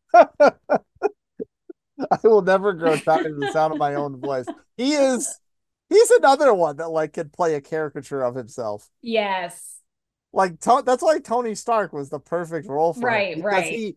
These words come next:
Speaker 1: he is Tony Stark. <laughs>
Speaker 2: Yeah, he didn't, he didn't have to stretch a lot to, to play a lot of the roles that he's played.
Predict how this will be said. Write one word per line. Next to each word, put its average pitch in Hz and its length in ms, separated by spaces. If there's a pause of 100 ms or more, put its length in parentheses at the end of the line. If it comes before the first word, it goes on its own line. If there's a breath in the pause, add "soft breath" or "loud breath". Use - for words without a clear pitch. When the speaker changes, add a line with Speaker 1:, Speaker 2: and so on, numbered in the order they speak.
(120)
Speaker 1:
he 262 140
is 240 360
Tony 214 320
Stark. 180 440 (460)
<laughs> 339 160
Speaker 2:
Yeah, 240 320
he 285 120
didn't, 320 320
he 262 160
didn't 311 180
have 285 220
to 254 100
stretch 226 720
a 196 80
lot 185 480
to, 180 340
to 208 100
play 202 340
a 196 60
lot 190 220
of 190 60
the 190 60
roles 185 420
that 180 120
he's 185 280
played. 196 680